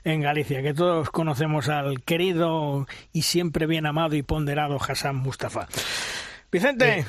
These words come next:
Speaker 2: eh, Luis,
Speaker 1: Sí.
Speaker 2: ante-, antes de nada, eh, ya que estamos con tertulia de balonmano femenino, desde
Speaker 1: Hmm.
Speaker 2: aquí mandar un recuerdo y una pronta recuperación a mi Miguel Ángel Peñas,
Speaker 1: Hombre, por supuesto.
Speaker 2: que ha sufrido una operación, bueno, pues, mm, parece que suena normal, pero debe ser complicada, ¿eh? De desprendimiento de retina,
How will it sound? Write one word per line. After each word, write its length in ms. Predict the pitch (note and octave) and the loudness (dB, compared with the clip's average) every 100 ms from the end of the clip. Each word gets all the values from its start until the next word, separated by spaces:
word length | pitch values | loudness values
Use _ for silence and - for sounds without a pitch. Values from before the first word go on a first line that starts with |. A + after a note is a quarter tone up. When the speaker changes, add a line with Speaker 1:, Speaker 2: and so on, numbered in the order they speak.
| - | -2
Speaker 2:
eh, 140 | D3+ | -2
Luis, 280 | D3 D#3 E3+ | 2 4 6
Speaker 1:
Sí. 60 | G#3+ | 4
Speaker 2:
ante-, 360 | D3 C#3+ D3 | 2 0 -2
antes 240 | B2 B2+ B2+ | -4 -4 -2
de 80 | C3 | 0
nada, 300 | E3+ A#2+ F#2+ | 0 0 -2
eh, 360 | A#2 A#2+ A2+ G2+ | -2 0 -2 -4
ya 320 | A2+ G#2 A2+ | -8 -4 -2
que 80 | B2 | -2
estamos 300 | C#3 B2+ - | -2 0 0
con 100 | C3 | 0
tertulia 380 | B2 C3+ C3 B2+ | 0 0 0 2
de 60 | |
balonmano 420 | A#2+ A#2 A#2+ B2+ | 2 2 2 0
femenino, 500 | C3 C3 C3 C#3 C#3+ | 0 2 4 4 4
desde 240 | C#3 A#2 - | 2 0 0
Speaker 1:
Hmm. 60 | |
Speaker 2:
aquí 260 | C3+ B2+ C3 | -4 -2 0
mandar 300 | C3 B2+ B2+ | 0 0 0
un 100 | B2+ | 0
recuerdo 480 | B2+ A#2 C3 B2 B2+ | -2 0 0 2 2
y 60 | |
una 160 | B2 A#2 | 2 0
pronta 260 | B2 A2+ A#2+ | -2 -2 -4
recuperación 580 | A2 A#2 B2 A2+ B2+ | -4 -2 -2 -2 -2
a 160 | C3+ C3 | 0 0
mi 160 | B2 A#2+ | -2 -2
Miguel 300 | A2+ G#2 G#2+ | -4 -6 -8
Ángel 320 | G#2+ A#2+ A2 | -6 -6 -2
Peñas, 340 | C3 C3 C#3 | 2 4 4
Speaker 1:
Hombre, 200 | D#3+ F3+ | 4 2
por 160 | D3+ D#3+ | 0 -2
supuesto. 500 | D3+ D3 E3+ D#3 B2 | -2 -2 -2 -4 0
Speaker 2:
que 300 | B2+ A#2+ A#2+ | 2 2 2
ha 180 | A#2+ A#2+ | 2 0
sufrido 480 | - A#2+ - B2+ B2 | 0 -4 0 0 2
una 160 | B2+ | 2
operación, 1000 | A#2+ C3 B2 - B2+ B2+ B2+ B2 B2 A2+ | 2 2 0 0 0 0 2 2 0 -2
bueno, 180 | A#2+ D3+ | 0 0
pues, 300 | A2 G2 - | 0 -6 -8
mm, 520 | A#2 G2 G#2 A2 A2 | -10 -8 -6 -4 -4
parece 460 | F#2+ A#2+ B2+ C#3 F3 | -4 -2 0 0 0
que 140 | E3 | 0
suena 1120 | D#3 F3 D#3+ D#3+ D#3+ D#3+ D#3 D#3 D3+ D3+ D3 D3 | 0 2 2 4 2 2 2 2 2 2 0 0
normal, 600 | C#3 C#3 C#3+ C#3 D#3 F3+ | 0 2 2 2 2 2
pero 180 | G#3 C3+ | 2 2
debe 180 | C#3 | 0
ser 160 | C3+ C#3+ | 0 -2
complicada, 600 | E3 A#2 B2 F3 G#3 C3 | -2 -4 -2 0 0 0
¿eh? 80 | F3 | 0
De 120 | D3 | 0
desprendimiento 640 | A2+ - B2 A2+ A#2 A#2 | -2 -4 -4 -2 -2 0
de 60 | B2+ | 0
retina, 500 | B2+ A#2+ D3 D3+ | 0 0 2 4